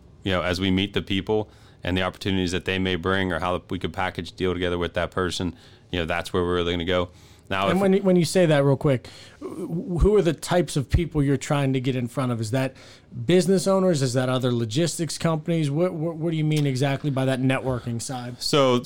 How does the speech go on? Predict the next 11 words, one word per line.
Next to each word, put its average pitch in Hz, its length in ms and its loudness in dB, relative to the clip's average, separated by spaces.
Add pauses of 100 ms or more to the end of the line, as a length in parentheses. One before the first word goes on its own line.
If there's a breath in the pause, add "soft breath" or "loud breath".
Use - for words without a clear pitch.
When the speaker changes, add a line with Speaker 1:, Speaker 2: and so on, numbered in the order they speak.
Speaker 1:
obviously 123 400 2
on, 110 160 4
on 107 100 2
the, 95 220 2
on 113 120 0
the 90 60 0
customer 117 460 0
side, 95 360 0
it's, - 220 -4
it's - 200 -8
the 92 280 0